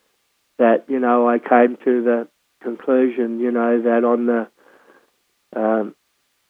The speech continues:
tenth of December twenty thirteen, that I was gonna hand my life over to God and, and do the right thing. And, and that meant that,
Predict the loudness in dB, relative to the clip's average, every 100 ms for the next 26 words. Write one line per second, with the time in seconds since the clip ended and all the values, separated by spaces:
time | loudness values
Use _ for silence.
0 | _ _ _ _ _ _ 4 4 4 -2
1 | -4 -2 2 2 2 -2 -2 -2 0 -2
2 | 0 0 2 0 -2 -2 -4 -2 -2 -2
3 | -4 -6 -4 -2 -2 -2 -2 -2 -2 -2
4 | -2 -2 -2 -6 -4 -2 -2 -4 -8 -18
5 | _ _ -8 -4 -2 -2 0 0 0 -2
6 | -2 -2 -2 -8 -10 _ _ _ _ -20
7 | -20 _ _ _ _ _ 4 4 4 6
8 | 4 4 -2 -2 -2